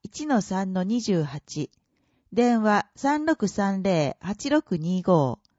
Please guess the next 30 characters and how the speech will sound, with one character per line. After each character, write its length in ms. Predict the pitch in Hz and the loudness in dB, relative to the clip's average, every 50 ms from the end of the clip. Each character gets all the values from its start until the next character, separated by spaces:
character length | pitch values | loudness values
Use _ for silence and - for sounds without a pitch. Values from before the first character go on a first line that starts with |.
| _ _ _ _ _ - | _ _ _ _ _ -4
フ 60 | - | -2
ァ 60 | - | -2
ッ 40 | 190 | -2
ク 120 | - - - | -2 -6 -14
ス、 300 | - - 160 - - - _ _ - | -6 -2 -2 -2 -2 -2 _ _ -8
三 300 | - 285 269 294 294 294 | -2 0 0 0 0 0
八 300 | 285 311 - - 214 196 | -2 -2 -4 -4 -6 -4
二 260 | 190 190 202 202 202 | -2 -2 0 0 0
零 320 | 196 185 175 156 143 139 - - | 2 2 2 2 0 0 0 2
四 200 | 233 269 285 277 | 2 4 2 2
三 320 | - - 311 277 247 190 | 0 0 0 0 0 0
七 280 | 156 147 160 185 190 185 | -2 -2 -2 -2 -4 -4
九。 420 | - - 190 165 151 135 - - _ _ _ _ _ _ _ _ _ _ _ _ _ _ _ _ _ _ _ _ _ _ _ _ _ _ _ _ _ _ _ _ _ _ _ - | -4 -2 0 0 0 0 -4 -6 _ _ _ _ _ _ _ _ _ _ _ _ _ _ _ _ _ _ _ _ _ _ _ _ _ _ _ _ _ _ _ _ _ _ _ -8
ク 100 | - 247 | -4 0
ラ 160 | 247 311 339 339 | 2 4 4 4
イ 120 | 311 262 | 4 4
ミ 180 | 226 214 196 180 | 2 2 2 0
ン 100 | 170 156 | -2 0
グ、 220 | 147 151 - - _ _ _ _ _ _ _ - | 0 0 0 -2 _ _ _ _ _ _ _ 0
ト 60 | 220 | 0
ッ 60 | 233 - _ - | 0 0 _ -2
プ 80 | 302 | 2
ロ 200 | 302 330 330 320 | 4 4 4 4
ー 20 | 302 | 2
プ 200 | - - 160 - - | 0 -2 -4 -2 0
安 240 | 202 247 262 262 | 0 -2 -2 -2
全 240 | 247 285 269 262 254 | 0 0 0 0 0
講 240 | - - 240 233 233 | 0 2 4 4 2
習 280 | - - 226 226 196 190 | 2 0 0 0 0 0
会、 320 | - 151 143 131 - | -2 -6 -6 -6 -6